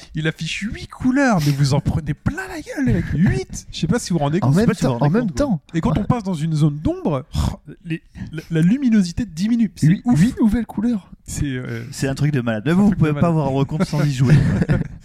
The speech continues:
Speaker 3: Euh, alors à côté de ça, sinon le jeu se déroule, bah, comme je vous disais, un peu de la manière du, du second Shantae, qui se déroule en fait comme le premier. Ouh, c'est compliqué. Euh, donc vous avez l'Overworld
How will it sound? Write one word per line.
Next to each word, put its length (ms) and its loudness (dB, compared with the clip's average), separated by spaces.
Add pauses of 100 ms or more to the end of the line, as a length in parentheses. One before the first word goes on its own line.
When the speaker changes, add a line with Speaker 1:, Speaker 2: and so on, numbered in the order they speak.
(1000)
Speaker 3:
Euh, 300 0
alors 160 -2
à 60 -4
côté 220 -2
de 60 -6
ça, 220 0
sinon 260 -4
le 140 2
jeu 160 0
se 100 -2
déroule, 300 -2
bah, 100 -4
comme 160 -2
je 80 -4
vous 60 0
disais, 240 -2
un 160 0
peu 240 0
de 100 -2
la 300 0
manière 320 -2
du, 400 0
du 140 -4
second 360 -2
Shantae, 540 -8
qui 120 -6
se 60 -6
déroule 180 -2
en 40 -2
fait 160 -4
comme 140 -4
le 60 -2
premier. 260 -6
Ouh, 280 -12
c'est 100 -12
compliqué. 400 -18 (560)
Euh, 300 0
donc 200 -2
vous 180 0
avez 160 0
l'Overworld 580 -4